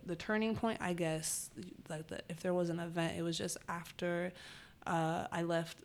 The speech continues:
the, the last collective, and, and it was just a matter of, like, I,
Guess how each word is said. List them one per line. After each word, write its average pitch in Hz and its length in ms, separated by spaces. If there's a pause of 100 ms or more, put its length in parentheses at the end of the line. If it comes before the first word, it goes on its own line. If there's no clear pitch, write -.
the, 160 460
the 170 120
last 175 320
collective, 165 680
and, 160 320 (240)
and 175 260
it 175 100
was 175 300
just 175 400
a - 60
matter 170 360
of, 156 400 (180)
like, 185 200
I, - 140